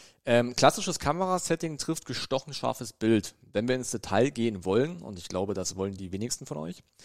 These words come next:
könnt ihr sehr tief einsteigen und sagen, warum die Kameraarbeit so sensationell ist in Tarantino-Filmen. Warum Charaktere dort stehen, wo sie stehen,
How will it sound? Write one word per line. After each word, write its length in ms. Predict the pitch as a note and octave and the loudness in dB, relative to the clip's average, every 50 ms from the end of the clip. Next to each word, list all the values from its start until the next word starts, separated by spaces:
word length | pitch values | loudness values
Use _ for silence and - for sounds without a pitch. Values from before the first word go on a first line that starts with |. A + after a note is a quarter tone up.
| - - - - - - | -20 -20 -20 -18 -8 -2
könnt 220 | - B2+ C#3 - | 0 0 0 2
ihr 140 | D3+ C#3+ A#2+ | 2 0 2
sehr 340 | G#2 G2 A2 A#2 C3+ E3+ F3+ | 0 0 2 4 4 4 4
tief 240 | - E3+ D#3+ C#3+ - | 0 -4 -4 -2 -2
einsteigen 680 | A#2 B2+ D3 - - - D3 D3+ D#3 E3 E3+ E3+ E3+ - _ _ _ | -2 -2 -2 -4 -4 -2 -2 -2 -4 -6 -10 -14 -14 -18 _ _ _
und 160 | - G#2+ G2+ F#2 | -14 -8 -4 0
sagen, 320 | - G2+ G#2 B2+ C#3 B2 | 2 4 4 4 4 0
warum 220 | A2+ G#2+ A2+ A#2+ C3 | -2 -4 -4 -4 -6
die 80 | B2 - | -6 -8
Kameraarbeit 720 | - - A#2+ B2 A#2+ A2+ A2 G#2+ G#2 G2+ G#2 G#2+ G2+ - | -6 -4 -4 -2 0 2 2 2 2 2 2 0 0 -2
so 120 | - - | -4 -6
sensationell 580 | G2 G#2+ G#2 A2+ A2 G2+ - F#2+ F2+ F#2+ A2 G#2+ | -4 -4 -4 -4 -4 -6 -6 -4 -2 -2 -2 -2
ist 280 | G#2 A2+ A2+ - - - | -2 -4 -8 -8 -8 -10
in 220 | - G2 F#2+ F#2+ | -10 -10 -10 -8
Tarantino-Filmen. 880 | - - G2 F#2+ F#2+ F2+ - - A2+ A2+ G2 - - G2+ - F#2 - - - - - - - _ | -6 -6 -6 -6 -6 -8 -8 -6 -6 -6 -6 -8 -8 -8 -8 -10 -12 -16 -20 -20 -20 -20 -16 _
Warum 260 | - G2 G2+ A2+ A#2+ A#2 | -2 0 0 0 0 -2
Charaktere 600 | - A#2 A#2 A#2 A2 - - C3+ D3 D3+ D3 B2 | 0 2 2 2 0 2 4 4 4 6 4 0
dort 320 | - - A2 A2 C3+ - | 0 0 0 0 0 0
stehen, 560 | - - - - - - A#2+ B2 B2+ B2 A2 | -4 -6 -8 -4 -2 0 2 2 2 0 -4
wo 80 | G2 G2 | -6 -6
sie 80 | F#2+ | -6
stehen, 400 | F#2+ - - B2 C3 C3+ D3 D3+ | -6 -2 0 0 0 0 -2 -6